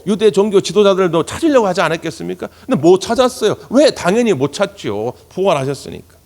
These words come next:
그래서 그 다음에 여러 가지 설들을 만들어냅니다. 제일 강조했던, 오래 유대인, 유대인들에게 알려졌던 설은 도적설이에요. 도둑설.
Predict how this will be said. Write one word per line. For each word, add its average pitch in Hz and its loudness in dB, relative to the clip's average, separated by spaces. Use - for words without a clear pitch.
그래서 247 -2
그 247 0
다음에 220 0
여러 220 4
가지 247 0
설들을 285 4
만들어냅니다. 160 0
제일 226 2
강조했던, 185 0
오래 202 4
유대인, 196 2
유대인들에게 170 0
알려졌던 165 2
설은 185 -2
도적설이에요. 165 -2
도둑설. 143 -4